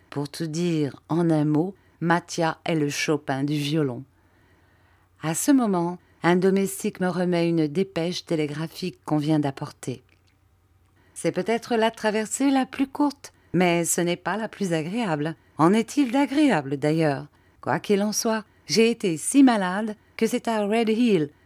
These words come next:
seulement que je retrouve la force de te prévenir. J'ai pris Christina en passant à Paris.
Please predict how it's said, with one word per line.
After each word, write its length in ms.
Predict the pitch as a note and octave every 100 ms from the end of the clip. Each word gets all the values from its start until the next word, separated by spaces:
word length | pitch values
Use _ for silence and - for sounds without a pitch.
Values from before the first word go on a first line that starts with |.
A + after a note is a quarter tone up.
| -
seulement 440 | - F#3 F3 E3
que 140 | D3+
je 140 | G3+ A3
retrouve 500 | G#3 - A#3 F#3+ F#3
la 120 | F3
force 360 | - G3+ F3 D#3
de 100 | D3+
te 140 | -
prévenir. 680 | - - F#3+ G3+ G3+ D#3 C3 _ _ _ _ _ _ -
J'ai 180 | - F3
pris 200 | - F3
Christina 640 | - G#3 - G#3+ G#3 F#3+
en 80 | F3+
passant 380 | F#3 F#3 G#3 F#3+
à 100 | F#3
Paris. 400 | G3+ F#3 F#3